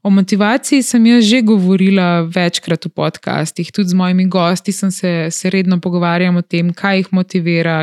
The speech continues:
kje najdejo inspiracijo, kje sploh najdejo neko energijo za vsakdanje življenje in v bistvu za preživljanje časa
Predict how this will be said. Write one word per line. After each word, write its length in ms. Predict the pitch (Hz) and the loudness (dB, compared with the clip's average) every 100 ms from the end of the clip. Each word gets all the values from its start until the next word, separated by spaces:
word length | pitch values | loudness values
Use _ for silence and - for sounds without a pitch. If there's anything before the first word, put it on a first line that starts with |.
| - | -4
kje 160 | 208 185 | -2 0
najdejo 380 | 175 170 175 170 | 0 0 0 -2
inspiracijo, 840 | 175 - 175 160 160 - 170 156 156 - | -4 -4 -4 -2 -4 -6 -6 -4 -4 -4
kje 140 | 214 | -6
sploh 240 | 202 233 - | -4 -6 -4
najdejo 420 | 190 196 202 190 180 | -2 0 0 2 0
neko 240 | 180 - 185 | -2 -2 0
energijo 540 | 180 175 165 185 165 | 0 0 0 0 0
za 160 | 160 170 | -2 -4
vsakdanje 560 | 170 170 165 165 170 | -6 -6 -4 -2 -2
življenje 560 | 165 165 156 160 165 156 156 | -2 -2 -2 -2 -2 -4 -4
in 100 | 160 160 | -4 -6
v 100 | 170 165 | -6 -8
bistvu 260 | - 170 | -6 -6
za 300 | 156 156 156 151 - - - _ _ _ _ _ _ - | -4 -4 -4 -6 -14 -20 -20 _ _ _ _ _ _ -4
preživljanje 640 | 185 170 214 208 180 165 | 0 2 2 4 2 0
časa 600 | - 160 165 175 - 170 | -2 -2 0 -2 -2 -2